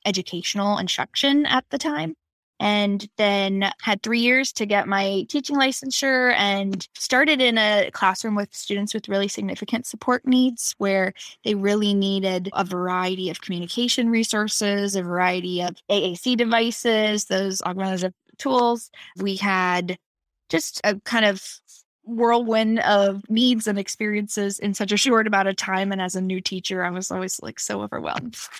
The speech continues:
But I've really grown, I think, in the last couple of years. Right now, I'm currently pursuing my P H D in special education at George Mason University and have really found a passion connecting with people like you and just learning from my peers and coworkers,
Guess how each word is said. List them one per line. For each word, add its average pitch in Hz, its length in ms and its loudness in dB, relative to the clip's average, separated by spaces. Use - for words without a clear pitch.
But 202 240 4
I've 208 160 0
really 240 160 6
grown, 220 360 4
I 214 100 2
think, 220 200 -6
in 214 60 -10
the 202 80 0
last 202 320 2
couple 220 260 -4
of 190 160 -4
years. 202 400 0
Right 202 180 -2
now, 202 300 2
I'm 202 140 -4
currently 214 400 -4
pursuing 202 600 -2
my 196 160 -4
P 196 200 -2
H - 180 -10
D 214 340 -4
in 226 120 2
special 240 360 0
education 262 720 0
at 196 200 0
George 208 200 -4
Mason 254 300 2
University 240 800 0
and 202 720 2
have 208 240 0
really 208 240 4
found 208 220 0
a 185 40 -4
passion 226 440 0
connecting 220 400 0
with 214 240 0
people 208 240 -2
like 214 260 0
you 269 320 2
and 214 240 2
just 208 280 -4
learning 240 540 2
from 208 500 0
my 202 120 0
peers 233 480 2
and 196 180 -2
coworkers, 208 760 -2